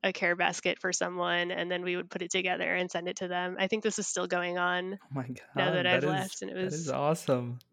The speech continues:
Speaker 1: It's great, yeah. I think it was nice just for improving, like, a sense of community and
Speaker 2: Mm-hmm.
Speaker 1: support.
Speaker 2: Yeah.
Speaker 1: <laughs> Yeah. Those are a couple things.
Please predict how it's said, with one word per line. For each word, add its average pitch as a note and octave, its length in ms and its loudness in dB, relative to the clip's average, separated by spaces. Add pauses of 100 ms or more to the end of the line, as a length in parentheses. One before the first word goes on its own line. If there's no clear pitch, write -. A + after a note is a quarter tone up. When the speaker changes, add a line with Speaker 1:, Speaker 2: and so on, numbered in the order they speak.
(220)
Speaker 1:
It's - 240 -4
great, F#3 400 -2
yeah. F#3 420 0 (420)
I F#3+ 40 -8
think G3 200 -6
it F#3+ 80 -4
was F3+ 300 -6
nice F3+ 440 -4 (540)
just - 160 -4
for - 80 -2
improving, F#3 480 -4
like, G3 320 -8
a G3 100 -10
sense F3 300 -6
of F#3 100 -8
community F#3 600 -4
and F#3 140 -6
Speaker 2:
Mm-hmm. A#2+ 360 2
Speaker 1:
support. F#3 500 -4 (320)
Speaker 2:
Yeah. A2+ 180 -4 (420)
Speaker 1:
<laughs> - 160 -2 (2000)
Yeah. G#3 400 -2 (1300)
Those A#3+ 100 -6
are A3+ 100 4
a G3 40 -2
couple F3+ 320 -2
things. F#3 400 -4